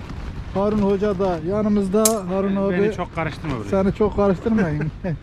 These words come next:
Speaker 2: Ama sorabilirsin.
Speaker 1: Sorabileceğiz tabii ya.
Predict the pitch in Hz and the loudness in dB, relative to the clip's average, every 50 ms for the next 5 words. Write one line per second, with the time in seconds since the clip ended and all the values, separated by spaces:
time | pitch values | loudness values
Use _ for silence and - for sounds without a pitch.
0 | - - - 202 208 190 - - 190 196 202 202 185 - - - - - - - | -12 -12 -10 -8 -8 -6 -6 -6 -4 -4 -4 -2 -2 0 0 -2 0 0 0 0
1 | - - - - - - - - - - - - - - - - - - 175 202 | 0 -4 -10 -12 -10 -8 -6 -6 -6 -6 -6 -8 -8 -10 -10 -6 0 2 4 4
2 | 202 202 196 185 196 202 202 226 226 185 - 196 180 151 147 143 139 147 165 180 | 4 4 6 6 6 6 6 6 4 4 4 2 2 2 2 2 2 2 2 0